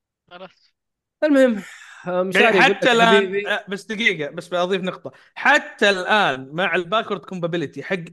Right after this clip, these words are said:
Speaker 3: إكس بوكس، وإنه يرجع ويعطيك ستين فريم ومش عارف إيش، وقاعد يسوي، عنده سوفت وير يسوي لك ريماستر،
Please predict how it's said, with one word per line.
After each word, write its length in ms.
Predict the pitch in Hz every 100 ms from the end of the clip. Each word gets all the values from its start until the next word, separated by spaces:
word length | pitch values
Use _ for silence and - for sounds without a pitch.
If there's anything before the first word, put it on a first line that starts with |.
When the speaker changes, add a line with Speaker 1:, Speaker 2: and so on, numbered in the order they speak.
| 214
Speaker 3:
إكس 260 | 214 -
بوكس، 500 | - 151 - - - _ - _ _
وإنه 360 | 175 180 208 214
يرجع 500 | 226 220 156 160 143
ويعطيك 460 | 165 170 170 208
ستين 480 | 196 180 - 233 214
فريم 400 | 180 208 196 156
ومش 280 | 165 180 -
عارف 400 | 208 220 190 -
إيش، 480 | 202 175 147 147 -
وقاعد 580 | 170 170 190 214 185 175
يسوي، 840 | 175 214 202 180 170 165 156 151 - _ _ _
عنده 360 | 156 175 220 196
سوفت 300 | - 202 -
وير 180 | 226 185
يسوي 340 | - 196 220
لك 200 | 196 -
ريماستر، 640 | 185 190 220 190 - 247